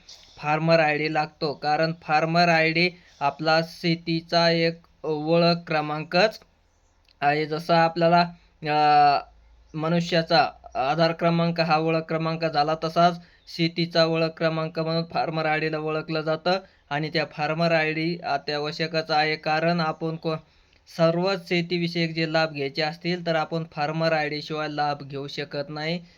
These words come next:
त्यामुळं फार्मर आयडी हा अत्यावश्यकच आहे. आपल्या जमिनीचा एक तो काय आहे? ओळख क्रमांक आहे. आणि शेतकऱ्याला सशक्त बनवण्यासाठी काय केलेलं आहे? शासनाने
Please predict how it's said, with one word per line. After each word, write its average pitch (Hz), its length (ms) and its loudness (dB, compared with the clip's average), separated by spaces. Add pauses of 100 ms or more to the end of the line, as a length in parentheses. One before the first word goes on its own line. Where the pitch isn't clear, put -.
(200)
त्यामुळं 156 400 -2 (100)
फार्मर 156 440 2
आयडी 156 320 2
हा 147 440 -2
अत्यावश्यकच 156 840 -4
आहे. 165 460 2 (280)
आपल्या 156 320 -2
जमिनीचा 156 640 -4
एक 151 220 -4 (120)
तो 151 140 -4
काय 147 260 2
आहे? 151 260 2
ओळख 156 320 -2 (100)
क्रमांक 151 520 -4 (400)
आहे. 147 300 0
आणि 143 340 -4
शेतकऱ्याला 160 680 0
सशक्त 165 480 -6
बनवण्यासाठी 151 760 -4
काय 147 200 -4
केलेलं 147 300 -4
आहे? 156 260 0
शासनाने 160 640 -4